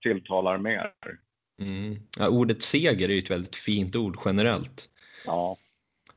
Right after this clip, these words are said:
Speaker 2: Sen har vi även skördeblot.
Speaker 1: Ja. Det ska ju då Bifrost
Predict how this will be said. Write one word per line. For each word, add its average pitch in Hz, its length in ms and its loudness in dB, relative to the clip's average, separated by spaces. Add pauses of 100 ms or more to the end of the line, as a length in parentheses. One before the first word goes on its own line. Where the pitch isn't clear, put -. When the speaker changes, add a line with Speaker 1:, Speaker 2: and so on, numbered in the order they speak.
(200)
Speaker 2:
Sen 113 260 2
har 135 120 4
vi 156 100 4
även 95 260 2
skördeblot. 107 1400 0 (720)
Speaker 1:
Ja. 170 280 0 (800)
Det 151 220 2
ska 175 160 2
ju 156 400 6 (200)
då 123 480 2 (160)
Bifrost 117 800 -2